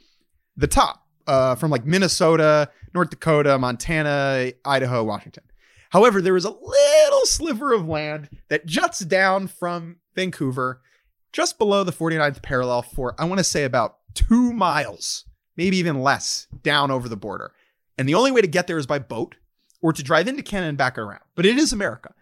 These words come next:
And Point Roberts, Washington, is where these two brothers, Sean and Ryan Hepner, are from. And they are both apparently pretty freaking good.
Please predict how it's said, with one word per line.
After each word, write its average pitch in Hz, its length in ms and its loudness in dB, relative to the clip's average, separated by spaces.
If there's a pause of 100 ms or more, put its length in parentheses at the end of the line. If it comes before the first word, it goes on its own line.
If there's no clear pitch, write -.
(360)
And - 120 -14
Point 240 260 2
Roberts, 175 340 0
Washington, 120 600 -6
is 120 100 -10
where 123 160 0
these 185 220 -2
two 214 140 -2
brothers, 127 440 0
Sean 151 420 -4
and 131 180 -12
Ryan 127 380 -4
Hepner, 107 400 -10 (380)
are 101 300 -6 (140)
from. - 400 -12 (360)
And 123 160 -2
they 190 160 6
are 240 140 4
both 156 420 4 (400)
apparently 147 720 0 (200)
pretty 196 280 2
freaking 147 400 -4
good. 113 320 -4